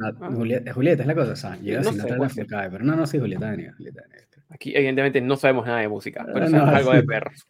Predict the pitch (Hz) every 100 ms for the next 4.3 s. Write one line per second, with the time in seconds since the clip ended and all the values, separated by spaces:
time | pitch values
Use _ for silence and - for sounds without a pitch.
0 | _ - 185 220 - 381 - 392 381 427
1 | - 427 - - - _ - - - 202
2 | 170 - - 139 165 139 - 160 147 135
3 | 127 117 107 - - - _ 151 131 120
4 | 127 -